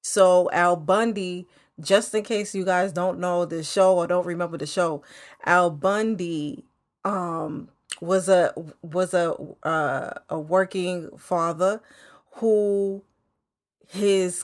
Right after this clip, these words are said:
claim to fla-, fl-, his claim to f-, fame was playing high school football. So he has this story that he tells all the time,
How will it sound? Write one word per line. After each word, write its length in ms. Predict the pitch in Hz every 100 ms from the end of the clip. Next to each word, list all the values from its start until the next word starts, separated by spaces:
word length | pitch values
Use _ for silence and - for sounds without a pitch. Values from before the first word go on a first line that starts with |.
| -
claim 440 | - 226 220 220 214
to 200 | - 190
fla-, 480 | - 202 202 208
fl-, 420 | - - 220 - 175
his 240 | 208 190
claim 540 | - - 226 226 233
to 160 | 226 208
f-, 160 | 196 - -
fame 640 | - 226 233 175 165 214 254 - - - _
was 360 | 175 180 180
playing 360 | - 226 202 202
high 260 | 202 202 208
school 340 | - 220 226
football. 680 | - 269 247 208 151 - - _ _ _ _
So 280 | - 185
he 180 | 196 220
has 260 | 214 208 185
this 180 | 185 185
story 380 | - 214 208 208
that 180 | 185 190
he 120 | 208
tells 480 | 208 190 185 190 -
all 300 | - 170 170
the 160 | 202
time, 560 | 208 240 240 202 -